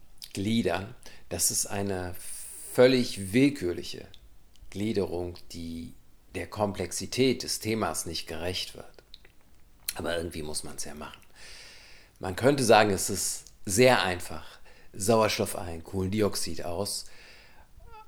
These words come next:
Aber wenn man versucht, sich das genauer anzuschauen, ist es überhaupt nicht mehr einfach. Und es gibt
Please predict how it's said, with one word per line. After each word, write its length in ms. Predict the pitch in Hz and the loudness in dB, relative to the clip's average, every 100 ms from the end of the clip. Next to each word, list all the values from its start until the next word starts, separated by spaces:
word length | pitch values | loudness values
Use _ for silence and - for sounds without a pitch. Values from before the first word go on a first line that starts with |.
| - - - | -20 -16 -8
Aber 280 | 101 104 95 | 0 0 2
wenn 120 | 101 | 2
man 300 | 101 98 98 | 2 0 -2
versucht, 540 | - 120 113 147 - | 0 0 4 2 2
sich 140 | 110 104 | -2 -2
das 320 | 95 90 - | -2 -2 0
genauer 580 | 110 113 107 101 87 - | 2 4 6 6 4 0
anzuschauen, 1120 | 110 104 - - 98 - - 101 95 90 87 - - | -2 -2 0 0 0 0 4 6 6 2 -2 -8 -6
ist 260 | 95 - 90 | -4 -2 -4
es 420 | 85 - - - - - - | -2 -2 -2 -6 -20 -20 -8
überhaupt 440 | 131 127 123 117 95 | 2 6 6 6 0
nicht 180 | - | -6
mehr 160 | 80 80 | -8 -8
einfach. 500 | 80 - 76 87 - - - - - - - - - | -10 -12 -14 -14 -16 -18 -16 -16 -16 -18 -18 -16 -14
Und 160 | - - | -12 -4
es 220 | - - | -4 -2
gibt 400 | 95 92 - | -4 -4 -10